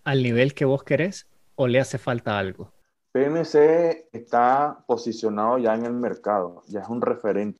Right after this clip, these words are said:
Speaker 2: en temas de gestión de proyectos. Quizás, quizás no toda la población lo conoce,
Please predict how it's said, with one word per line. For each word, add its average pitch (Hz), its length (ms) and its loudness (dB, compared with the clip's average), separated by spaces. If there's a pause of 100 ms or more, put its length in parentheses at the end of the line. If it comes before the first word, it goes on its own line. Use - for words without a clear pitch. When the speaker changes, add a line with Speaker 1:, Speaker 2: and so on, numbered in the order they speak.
Speaker 2:
en 101 240 -8
temas 110 300 0
de 120 140 0
gestión 104 380 -8
de 113 120 -2
proyectos. 98 680 -8
Quizás, 113 600 -2 (500)
quizás 117 340 -4
no 131 200 -6
toda 131 200 2
la 139 160 0
población 113 440 0
lo 120 120 -2
conoce, 117 540 -4